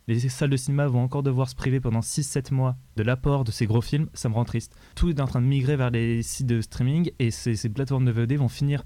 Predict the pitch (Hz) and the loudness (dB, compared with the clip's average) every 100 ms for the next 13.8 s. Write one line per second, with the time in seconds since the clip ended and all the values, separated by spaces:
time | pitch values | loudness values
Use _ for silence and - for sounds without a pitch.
0 | - - - - 110 107 107 107 117 147 | -12 -18 -12 -2 2 4 2 2 0 0
1 | 123 113 - 113 113 135 120 123 127 117 | 0 0 0 0 0 2 2 2 2 0
2 | - 139 - - 139 139 135 135 117 123 | 0 -4 -2 0 2 2 2 2 2 2
3 | 123 - 135 123 123 113 104 127 156 - | 0 -4 -2 -2 -2 0 2 0 -2 -12
4 | - 139 120 107 107 113 - 107 113 117 | -2 2 4 4 2 2 0 0 0 -2
5 | - 120 131 131 101 - 101 95 - - | 0 2 2 0 -4 -2 0 0 -4 -14
6 | - _ _ _ - 113 - 117 123 - | -20 _ _ _ 0 0 2 2 2 2
7 | 190 156 147 113 - - - _ - 110 | 2 2 2 0 -4 -20 -20 _ -4 0
8 | 110 - 147 170 - 127 120 117 113 139 | 0 2 0 0 -2 -2 2 2 2 2
9 | 147 - 127 117 120 113 135 151 - - | 0 -2 -2 2 2 2 0 -2 -8 -20
10 | - 117 - 143 - 107 - 135 127 123 | -6 -4 -2 -2 0 0 2 2 2 2
11 | 135 117 117 113 - 110 107 104 101 151 | 2 2 0 0 -2 0 0 0 0 -2
12 | 139 117 120 117 - 107 120 135 - 110 | 0 0 -2 -2 -2 0 2 0 0 0
13 | 107 117 - - - 147 147 127 | 2 0 -2 -6 -4 -4 -2 -4